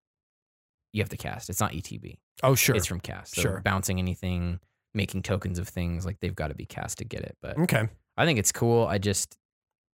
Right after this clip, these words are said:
Speaker 1: I'm trying to think of, like, what decks want this other than, like, maybe, like, the Joda deck where all of these are just really big ass creatures that you're trying to get out.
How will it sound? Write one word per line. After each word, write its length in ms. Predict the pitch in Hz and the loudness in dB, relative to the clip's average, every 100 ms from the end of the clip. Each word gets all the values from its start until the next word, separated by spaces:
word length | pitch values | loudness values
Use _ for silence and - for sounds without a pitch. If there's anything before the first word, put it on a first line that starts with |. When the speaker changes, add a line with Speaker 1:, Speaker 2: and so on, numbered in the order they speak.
| _ _ _ _ - | _ _ _ _ -12
Speaker 1:
I'm 80 | 104 | -2
trying 160 | 120 | 0
to 40 | 104 | 2
think 120 | 92 | 0
of, 60 | |
like, 100 | 85 64 | 0 -2
what 280 | 85 - - | -4 -4 -4
decks 260 | 82 - | -6 -6
want 260 | 69 90 - | -8 -8 -4
this 240 | 107 104 | -2 -2
other 160 | 98 95 | -2 -2
than, 200 | 90 87 | -2 -4
like, 200 | 82 78 _ _ _ _ _ _ _ _ _ - | -4 -6 _ _ _ _ _ _ _ _ _ -2
maybe, 280 | 101 107 107 | 2 4 4
like, 160 | 90 | 2
the 140 | 98 95 | 0 -2
Joda 420 | - 90 95 98 | 2 2 2 2
deck 300 | 95 98 - | 2 2 0
where 140 | 90 - | -4 -2
all 200 | - 101 | 0 2
of 60 | 95 | 2
these 180 | 95 92 | 0 0
are 60 | |
just 160 | 85 95 | -2 -4
really 260 | 87 87 95 | -2 -2 -2
big 220 | 87 87 | -2 0
ass 220 | 85 82 | 0 0
creatures 500 | - 90 90 98 98 | -2 -4 -2 -2 -2
that 80 | 101 | -2
you're 100 | 95 | -4
trying 220 | - 101 | -2 -2
to 120 | 98 | 0
get 40 | 98 | 0
out. 140 | 104 | 0